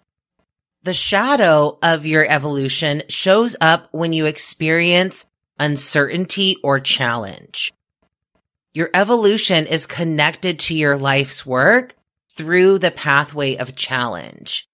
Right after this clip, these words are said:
And it's here in the evolution that we have to take responsibility for our shadows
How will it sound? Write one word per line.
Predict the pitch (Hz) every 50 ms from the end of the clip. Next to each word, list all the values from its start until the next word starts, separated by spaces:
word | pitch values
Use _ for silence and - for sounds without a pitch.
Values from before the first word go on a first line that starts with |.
| _ _ _ _
And | - 170 180
it's | 180 170 - - -
here | - - 220 240 269 285
in | 277 262 240
the | 214 - -
evolution | 180 185 175 185 160 156 165 170 202 208 - - 170 147 135 131 131 127 -
that | - 180 156 160
we | 175 170
have | 135 - - 185 190 220 247 - -
to | - - - 214 196 190 185 185 175 - -
take | - - 196 214 226 226 -
responsibility | 226 226 226 - - 175 160 165 165 - 170 143 151 147 151 165 170 156 147 143
for | 139 - 151 135 127
our | 120 123 127
shadows | 123 - - 147 127 123 120 117 95 90 80 85 - -